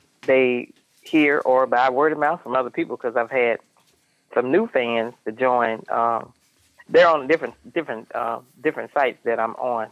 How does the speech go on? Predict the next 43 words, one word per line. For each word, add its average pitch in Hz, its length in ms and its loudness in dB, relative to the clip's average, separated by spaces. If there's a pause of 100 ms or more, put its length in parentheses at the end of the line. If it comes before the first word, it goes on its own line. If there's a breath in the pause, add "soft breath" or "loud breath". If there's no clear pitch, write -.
that 117 100 0
I 120 40 0
have 117 200 -2
music 123 320 -8
on, 123 260 -2 (400 soft breath)
and 113 520 -2 (100)
they 120 180 2
were 120 100 4
like, 110 200 0
"Wow, 123 320 2
we 123 180 -8
just 120 260 -12
love 131 260 0
this," 127 240 -4
and 113 120 -8
I 117 140 0
introduced 127 480 -8 (400)
this 139 180 0
song 131 260 0
that 123 140 -8
you 123 80 -12
did 127 400 -2
to 120 100 -4
someone 135 340 0
else, 127 340 0
and, 110 180 -4 (760)
and 120 180 -2
we 131 120 2
just, 127 200 0 (160)
we 139 100 -4
got 139 200 4
it 131 80 0
on 131 140 0
repeat, 143 420 -4
and 120 120 -10
we 120 100 -4
love 151 300 2
your 143 120 -10
music, 151 380 -4
and, 120 240 -12 (120)
and, 117 140 -14 (280)
you 135 80 -10
know, 127 300 -2